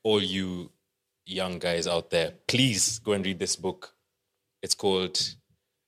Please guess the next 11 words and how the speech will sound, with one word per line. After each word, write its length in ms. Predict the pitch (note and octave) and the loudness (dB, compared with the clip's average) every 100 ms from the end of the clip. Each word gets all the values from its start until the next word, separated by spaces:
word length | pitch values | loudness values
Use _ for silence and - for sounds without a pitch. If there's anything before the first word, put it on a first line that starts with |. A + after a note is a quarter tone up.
| G2 | -4
No 140 | G#2+ | 0
More 120 | G#2 | 2
Mister 280 | G2 F2+ F#2 | 2 2 0
Nice 240 | F2 F2 | 0 -2
Guy 260 | - F#2+ A2 - _ _ _ _ _ | 0 0 -2 -8 _ _ _ _ _
by 140 | F2 | -4
Doctor 340 | D#2+ E2+ - F2 | -2 -6 -8 -6
Robert 300 | E2 E2 - | -6 -10 -14
D. 100 | E2 | -10
Glover. 380 | E2+ E2 F#2 A2 _ _ _ _ _ - _ _ _ _ - | -6 -4 -4 -8 _ _ _ _ _ -20 _ _ _ _ -2
And 400 | G2 F2+ F2+ - | 0 0 -4 -10